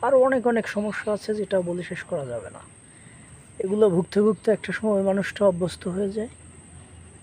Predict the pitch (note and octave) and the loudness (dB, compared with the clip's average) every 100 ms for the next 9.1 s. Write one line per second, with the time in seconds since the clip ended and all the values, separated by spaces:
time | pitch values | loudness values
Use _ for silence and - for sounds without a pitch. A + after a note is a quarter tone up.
0 | - - - - - - F#3 F3+ - F3 | -20 -20 -14 -14 -14 -8 -6 -4 2 2
1 | E3+ E3+ E3+ E3+ - - - - - - | 4 0 0 -4 -16 -20 -14 -14 -14 -18
2 | - - - - - F3+ - G3+ G#3 D#3+ | -20 -20 -20 -14 -6 -4 0 2 2 6
3 | F#3+ G#3+ - - - - - C#3+ D#3+ F3+ | 10 8 6 -12 -20 -20 -12 -6 -2 -2
4 | E3+ F3 F#3+ E3 F3 F3 F3 D#3+ D3 - | -2 -2 -2 0 0 2 2 0 -4 -18
5 | - - D#3 - D#3 D#3 D#3+ D#3+ D3+ - | -10 -8 -6 -8 -6 -4 -4 -6 -10 -16
6 | - - - - - - - - - - | -18 -20 -20 -20 -20 -20 -20 -20 -20 -20
7 | - - - - - - G#3+ G#3 B3+ E3+ | -20 -20 -20 -20 -16 -2 2 6 6 6
8 | C#3 G#3 A3+ - A3+ A3+ C4 - F#3+ G#3 | 4 6 6 6 4 4 4 4 6 6
9 | G3+ | 4